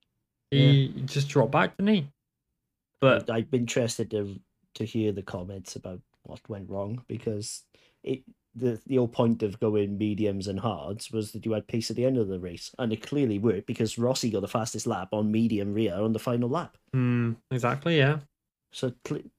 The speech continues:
Speaker 2: clearly something went a bit tits up. I just don't know why, unless they just didn't come in quick enough.
Speaker 1: No, it was, um, good for Enea Bastianini, wasn't it? <laughs> When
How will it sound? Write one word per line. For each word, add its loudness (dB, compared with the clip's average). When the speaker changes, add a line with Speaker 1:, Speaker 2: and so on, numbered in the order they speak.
Speaker 2:
clearly -2
something -4
went -12
a -12
bit -16
tits -14
up. -12
I -6
just -10
don't -4
know -6
why, -6
unless -6
they -2
just -6
didn't -2
come 0
in 0
quick -4
enough. -6
Speaker 1:
No, -2
it -2
was, 0
um, 2
good 6
for 6
Enea 4
Bastianini, 2
wasn't 4
it? 0
<laughs> 6
When 6